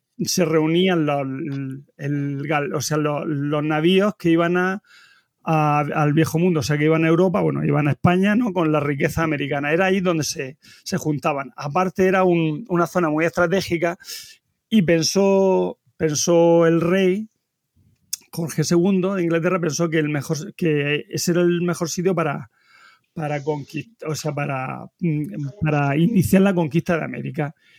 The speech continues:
Entonces, ¿qué hace? Pues contrató a, a un, al almirante Bennon,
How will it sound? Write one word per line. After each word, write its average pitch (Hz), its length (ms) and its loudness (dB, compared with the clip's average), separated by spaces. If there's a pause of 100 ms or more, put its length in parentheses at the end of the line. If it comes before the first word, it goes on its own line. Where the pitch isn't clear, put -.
(180)
Entonces, 165 840 -4
¿qué 208 160 0
hace? 165 260 -4
Pues 143 180 -6
contrató 156 600 -4
a, 147 580 -2 (760)
a 160 100 -6
un, 180 220 0
al 160 120 0
almirante 165 600 0
Bennon, 208 500 -2